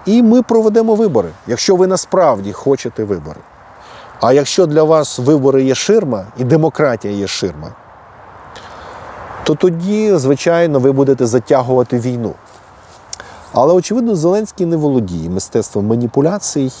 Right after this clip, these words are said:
і він не вміє використовувати кон'юнктуру, яка складається, в принципі, на нашу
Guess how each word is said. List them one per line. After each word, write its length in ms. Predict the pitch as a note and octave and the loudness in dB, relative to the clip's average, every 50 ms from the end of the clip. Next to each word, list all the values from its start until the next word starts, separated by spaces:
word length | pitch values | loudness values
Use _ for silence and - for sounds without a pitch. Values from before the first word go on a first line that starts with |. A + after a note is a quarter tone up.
| - - - | -18 -12 -6
і 160 | A#2+ A#2+ A#2 | -4 -2 -2
він 220 | A2+ C3 C#3 C3 C3 | 0 -2 -2 0 0
не 100 | C3 B2+ | 0 0
вміє 400 | A2+ A2 A#2 B2+ C3+ B2+ A#2+ A2 | 0 -2 0 0 2 2 2 2
використовувати 920 | G2 F#2 F#2 F2+ - - - - - - - A#2+ A2+ A2 G#2+ - - - | 2 0 -2 -2 -2 -4 -4 -6 -4 -2 0 0 2 0 0 -2 -4 -4
кон'юнктуру, 680 | - - A2 G2 G2 G2 G2 - - - G2 E2 C#2+ D#2 | -2 -2 -2 0 -2 -2 -4 -4 -2 -2 -2 0 -2 -4
яка 200 | E2+ - - F#2 | -6 -6 -6 -8
складається, 600 | - - - A2+ A2+ C3+ E3 F3+ F3 - - C#4 | -4 -2 -2 0 2 2 2 2 2 0 -4 -6
в 80 | - | -6
принципі, 580 | - - D#3 E3 F3 E3 - - C4 - - G#2 | -4 0 0 0 2 0 -2 -6 -8 -8 -8 -8
на 300 | G#2 G#2 G#2 G2 F#2+ F2+ - - A2 | -6 -4 -4 -6 -6 -8 -12 -12 -8
нашу 600 | A2 A#2 B2+ D3+ D3+ E3 D#3 - - C#3+ D3 D3 | -4 -2 0 0 0 -2 -4 -6 -6 -6 -6 -6